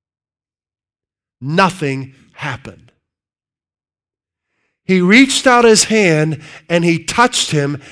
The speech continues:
and the man was not healed. We're gonna keep reading. Stay with me.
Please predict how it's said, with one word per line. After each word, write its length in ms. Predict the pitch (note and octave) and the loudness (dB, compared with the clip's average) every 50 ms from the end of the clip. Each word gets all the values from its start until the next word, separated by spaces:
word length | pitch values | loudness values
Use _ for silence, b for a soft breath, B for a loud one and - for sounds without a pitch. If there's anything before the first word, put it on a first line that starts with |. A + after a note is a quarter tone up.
| B B | B B
and 160 | B D3+ D#3 | B -4 -2
the 80 | D#3 D3 | -2 0
man 380 | D3+ D#3+ E3+ F3+ F#3 E3+ D#3 D3 | 0 2 2 2 2 2 0 -2
was 160 | C#3+ C3 C3 | -4 -6 -4
not 220 | C#3+ C#3 C#3 C#3 | -4 -4 -4 -4
healed. 420 | C3+ C#3 C3 A2+ G#2+ G#2 G#2+ _ _ _ _ _ _ _ _ _ _ _ _ _ _ | -6 -6 -8 -8 -10 -16 -20 _ _ _ _ _ _ _ _ _ _ _ _ _ _
We're 80 | - A2 | -12 -10
gonna 100 | C3+ C#3+ | -10 -8
keep 240 | - E3 E3+ E3 - | -6 -6 -6 -4 -4
reading. 300 | F3 D#3 C3+ B2 A#2+ B2 | -4 -4 -4 -4 -8 -10
Stay 220 | A#2 - C3+ C3+ | -10 -8 -6 -6
with 200 | D#3 D#3+ C3 - | -6 -6 -8 -8
me. 220 | B2 G#2+ G#2+ - | -12 -14 -16 -18